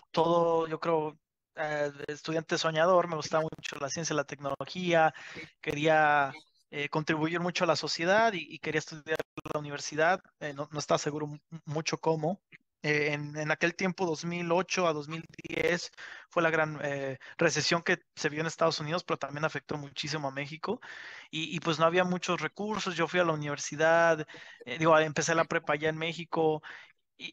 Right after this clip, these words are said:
y, y tenía, pues, ganas de, de, de, no sé, ir a, a unam o a este tipo de escuelas, mm, pero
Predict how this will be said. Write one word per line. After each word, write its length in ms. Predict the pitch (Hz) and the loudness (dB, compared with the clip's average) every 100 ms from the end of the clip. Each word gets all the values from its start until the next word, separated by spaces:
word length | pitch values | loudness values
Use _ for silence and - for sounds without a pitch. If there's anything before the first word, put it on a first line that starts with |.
| - | -8
y, 360 | 175 - 147 | -6 -6 -6
y 40 | 147 | -2
tenía, 600 | 156 156 165 165 160 156 | 0 4 4 6 4 0
pues, 100 | 143 | -2
ganas 300 | 160 160 160 | 0 2 2
de, 240 | 151 151 139 | 2 0 -4
de, 260 | 147 151 | -8 -8
de, 120 | 147 151 | -8 -2
no 160 | 151 | 0
sé, 160 | 147 165 | 2 2
ir 240 | 151 156 | 2 2
a, 640 | 151 143 139 139 131 131 131 | 4 4 2 2 0 -2 -2
a 140 | 131 | -4
unam 540 | 135 151 160 170 165 156 | -2 4 6 6 4 0
o 220 | 139 139 | -8 -6
a 220 | 143 139 | -2 0
este 180 | 151 - | 0 -6
tipo 220 | 151 - | -12 -6
de 80 | 147 | -6
escuelas, 640 | - 175 185 170 151 151 - - - - _ _ | -4 2 4 6 6 2 -6 -14 -16 -18 _ _
mm, 240 | 185 160 156 - | -8 -6 -2 4
pero 760 | 170 156 151 151 151 151 151 | 6 6 6 4 2 2 -2